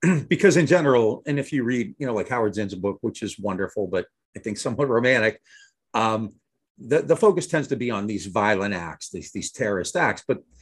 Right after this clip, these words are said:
the ruling class has kind of countless strategies it can use. And you mentioned earlier things like the media and the courts.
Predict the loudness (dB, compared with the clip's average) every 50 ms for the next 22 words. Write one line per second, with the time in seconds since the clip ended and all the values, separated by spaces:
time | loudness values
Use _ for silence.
0 | _ _ _ _ _ _ 0 2 4 4 4 2 0 -2 -2 -6 -6 -6 -6 -8
1 | -10 -10 -8 -8 -8 -8 -8 -6 -4 -4 -4 -4 -4 -6 -8 -10 -8 -6 -6 -4
2 | -4 -4 -4 -4 -6 -6 -6 -8 -8 -8 -8 -6 -4 -4 -4 -4 -4 -4 -4 -2
3 | -2 -2 -2 -2 -4 -6 -4 -2 0 0 2 0 2 2 2 2 2 0 -2 -10
4 | -10 -8 -8 -6 -4 -4 -4 -2 -2 -2 -2 -2 0 0 0 -2 -2 -6 -10 -4
5 | 0 2 2 2 2 0 -4 -8 -18